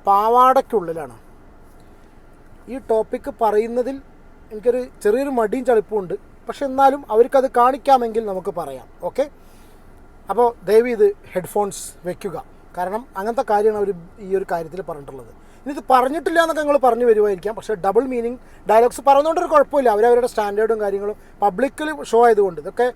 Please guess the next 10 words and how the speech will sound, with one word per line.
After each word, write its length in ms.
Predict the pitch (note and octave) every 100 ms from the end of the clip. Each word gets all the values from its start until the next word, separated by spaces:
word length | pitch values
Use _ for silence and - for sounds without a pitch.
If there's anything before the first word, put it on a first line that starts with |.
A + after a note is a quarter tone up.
| - -
ഒരു 100 | A3 -
ക്ലോസ് 320 | A3 A#3+ C4
സർക്കിറ്റിലൊക്കെ 600 | C4 A#3+ C4 A#3+ C4 B3
ആൾക്കാർ 300 | A#3 G#3+ A#3 B3 B3 A#3 A#3
ഫ്രണ്ട് 260 | G#3+ G#3 A3+
സർക്കിളിലൊക്കെ 420 | A#3+ A#3 C4 B3+ A#3+
ഇരുന്ന് 140 | A3+
പറയണ 220 | A#3 A3 A#3
പോലെ 220 | A#3 A#3+
അല്ലല്ലോ, 300 | A3+ A#3